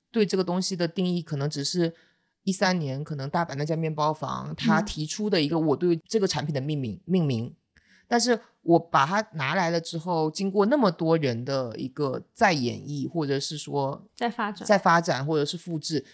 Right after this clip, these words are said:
Speaker 1: 他们就会也衍生出来很多解释。或者说他们先从字面上面理解，他不觉得生是新鲜，他们觉得生应该就是没熟的意思。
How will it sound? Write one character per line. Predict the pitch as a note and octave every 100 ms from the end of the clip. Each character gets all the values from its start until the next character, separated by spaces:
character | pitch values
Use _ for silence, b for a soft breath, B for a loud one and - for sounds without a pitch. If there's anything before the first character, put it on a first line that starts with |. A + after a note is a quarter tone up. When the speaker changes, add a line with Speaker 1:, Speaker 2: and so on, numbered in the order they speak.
| b b
Speaker 1:
他 | G#3
们 | G#3 F3
就 | F3
会 | F3
也 | D3 D3+
衍 | C3+ A#2+
生 | D3
出 | D#3
来 | C3+
很 | B2+
多 | B2+
解 | B2+ -
释。 | - - - - _ _
或 | A#3+ G#3+
者 |
说 | A3+
他 | A#3
们 | A#3 F#3
先 | A3
从 | G3+ E3+
字 | G#3
面 | G3 F#3
上 | F#3
面 | F3+ F3 E3 -
理 | C3 D3+
解， | - C#3 - b b
他 | G#3+
不 | G3
觉 | G3 D#3
得 | D#3 F3
生 | F#3 E3+ C#3
是 | D3+
新 | D3 C#3+
鲜， | C#3+ D3
他 | F#3+
们 | F3
觉 | D3
得 | D#3
生 | - G#3+ G3+
应 | G3+
该 | G3
就 | G3
是 | F#3
没 | D3 C3
熟 | D3 C3+ B2
的 | C#3
意 | C#3 D3+
思。 | - -